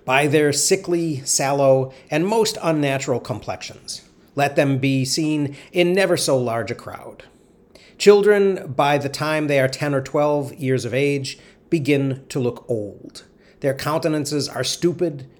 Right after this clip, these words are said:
and heavy, and they often become dropsical and loathsome to the sight. Those who survive this practice, thirty or forty years, look very wrinkled and withered, their flesh shrunken to their bones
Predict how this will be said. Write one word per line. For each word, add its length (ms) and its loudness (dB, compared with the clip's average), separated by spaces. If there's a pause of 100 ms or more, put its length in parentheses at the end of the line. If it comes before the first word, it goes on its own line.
and 120 -10
heavy, 600 -4 (360)
and 200 2
they 100 4
often 440 0
become 380 -4
dropsical 720 -8 (300)
and 260 0
loathsome 460 0
to 80 -6
the 100 0
sight. 420 -8 (580)
Those 260 4
who 80 0
survive 720 -4
this 140 -10
practice, 580 -6 (420)
thirty 280 0
or 120 -4
forty 320 -6
years, 500 0 (160)
look 240 -2
very 580 0
wrinkled 560 -2
and 300 -6
withered, 380 -10 (240)
their 140 -2
flesh 520 -4 (260)
shrunken 540 0
to 140 0
their 100 4
bones 540 0